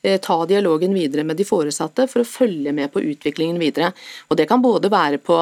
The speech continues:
eh, vekt, altså risiko for lav vekt eller risiko for høy vekt, om det er vold, selvskading, andre ting som man også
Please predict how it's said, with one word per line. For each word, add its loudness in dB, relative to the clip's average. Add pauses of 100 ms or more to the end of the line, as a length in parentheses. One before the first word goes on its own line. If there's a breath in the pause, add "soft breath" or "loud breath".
(160)
eh, 0
vekt, -6
altså 0
risiko -4
for 2 (160)
lav 0
vekt 0
eller 0
risiko -6
for -6
høy -2
vekt, -2 (320 loud breath)
om 0
det -2
er -2
vold, 2
selvskading, -2
andre -2
ting 2
som 0
man 0
også -2